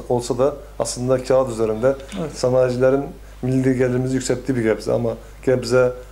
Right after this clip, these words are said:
Speaker 1: akra planında daha çok böyle orta seviyenin altında yaşayan, yani fakir, yani utanmaya da gerek yok, fakir insanların yaşadığı bir bölge.
Speaker 2: Hı hı hı.
Speaker 1: Bu anlamda tiyatroya ilgi var mı?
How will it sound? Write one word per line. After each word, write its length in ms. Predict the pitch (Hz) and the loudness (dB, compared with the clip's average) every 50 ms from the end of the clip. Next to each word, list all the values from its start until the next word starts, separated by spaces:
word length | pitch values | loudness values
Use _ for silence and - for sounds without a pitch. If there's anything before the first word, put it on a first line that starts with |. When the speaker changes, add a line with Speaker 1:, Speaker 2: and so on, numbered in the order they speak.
| - - - | -20 -6 -4
Speaker 1:
akra 260 | 123 123 - 135 131 | -2 -2 0 0 0
planında 560 | 127 123 120 120 117 113 113 117 139 147 151 147 - - - - - - - - - - - - - - | 0 0 0 0 0 0 0 2 2 2 0 -2 -6 -12 -18 -20 -20 -20 -20 -20 -20 -20 -20 -14 -6 -2
daha 200 | 120 120 127 123 | 0 0 2 0
çok 240 | - 139 131 - 127 | 0 -2 -4 -2 -2
böyle 260 | 120 120 127 127 - - - - - | 0 2 2 2 2 0 -4 -6 -4
orta 280 | - 123 117 - - 120 | -4 -4 -2 -2 -2 -4
seviyenin 340 | 120 - 127 120 123 120 123 | -2 -2 0 0 2 2 2
altında 320 | 127 123 - 120 123 127 | 0 0 -2 -2 -2 0
yaşayan, 340 | 123 117 - - 123 131 135 - - - | 0 0 0 0 0 0 0 0 -2 -2
yani 220 | 117 117 117 123 131 - - - - - - - - - | -2 0 -2 -4 -6 -8 -12 -16 -20 -20 -20 -20 -20 -6
fakir, 320 | - 123 113 - - 120 117 | -4 -4 -2 -2 -2 -4 -2
yani 380 | 120 120 117 113 117 120 120 - 120 120 | -2 -2 -2 -2 -2 -4 -6 -8 -8 -6
utanmaya 340 | - 117 120 117 120 117 | -6 -4 -2 -2 -2 -2
da 80 | 113 113 | -2 -2
gerek 280 | 117 123 123 117 - - | 0 -2 -2 -2 -2 -4
yok, 160 | 143 143 - - - - - - - | -6 -6 -8 -14 -18 -18 -20 -8 -4
fakir 200 | - 120 117 135 | -2 0 2 2
insanların 440 | 135 131 - 135 131 131 131 135 139 | 2 2 2 2 2 4 4 4 4
yaşadığı 420 | 139 135 135 123 113 120 123 113 | 2 2 2 0 2 2 0 0
bir 140 | 117 110 107 | 0 -2 0
bölge. 220 | 117 120 117 120 143 | -2 0 2 2 2
Speaker 2:
Hı 40 | |
hı 40 | 139 | 0
hı. 340 | 160 156 156 160 160 156 151 | 0 -2 -6 -8 -8 -2 2
Speaker 1:
Bu 80 | 139 139 | 2 2
anlamda 380 | 143 143 139 139 135 135 135 135 | 2 2 0 0 2 0 0 2
tiyatroya 380 | - 135 131 131 131 131 131 | 2 0 0 2 2 0 0
ilgi 180 | 123 117 120 123 | 0 0 0 0
var 100 | 120 | 0
mı? 60 | 101 | -2